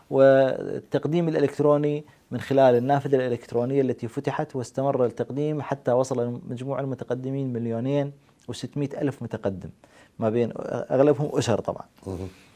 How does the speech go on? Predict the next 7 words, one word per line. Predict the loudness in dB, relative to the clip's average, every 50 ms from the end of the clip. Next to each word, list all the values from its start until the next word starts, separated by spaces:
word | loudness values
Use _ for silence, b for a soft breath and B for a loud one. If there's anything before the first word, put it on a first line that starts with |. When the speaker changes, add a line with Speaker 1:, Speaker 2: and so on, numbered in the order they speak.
| b b b
Speaker 1:
بدأنا | 4 6 6 6 6 6 6 6
في | 4 4 2 4 4 4 4 2 0 -4 -12 -16 -10
بداية | -6 2 8 10 10 10 10
شهر | 8 4 0 0
اثناعش | 0 -2 -2 0 2 2 2 0 -2 -10 _ _ _ -16
مقاطعة | -14 -10 -8 -6 -2 2 4 4 4 4 2 2
للبيانات، | 2 2 2 2 0 0 0 0 -2 -4 -6 -6 -10 -16